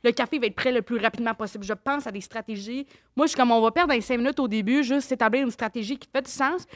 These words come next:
puis après ça, on va l'appliquer, tout va aller vraiment plus vite. Mais les gens qui ont pas de stratégie, qui préparent pas d'avance, je me rappelle, je travaillais à une salle de spectacle,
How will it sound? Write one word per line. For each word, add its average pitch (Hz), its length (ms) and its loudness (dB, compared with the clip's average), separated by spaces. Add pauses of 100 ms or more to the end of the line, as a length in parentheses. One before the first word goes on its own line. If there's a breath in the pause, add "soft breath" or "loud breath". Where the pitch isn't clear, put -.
(160 loud breath)
puis 226 160 -4
après 233 360 0
ça, 269 200 -2
on 262 40 2
va 208 120 2
l'appliquer, 208 440 -2
tout 330 140 4
va 214 120 4
aller 196 180 2
vraiment 214 460 2
plus 190 160 -4
vite. 180 200 -4
Mais 180 80 -4
les 185 100 -4
gens 233 140 -4
qui 247 120 -6
ont 190 40 -2
pas 214 160 -4
de 185 140 -2
stratégie, 190 640 -2 (260 loud breath)
qui 247 120 0
préparent 196 340 0
pas 226 100 0
d'avance, 196 320 4
je 208 40 -6
me 196 60 0
rappelle, 180 180 -4
je - 40 -6
travaillais 202 200 0
à - 20 2
une 190 60 -4
salle 220 180 0
de 214 80 0
spectacle, 233 500 -4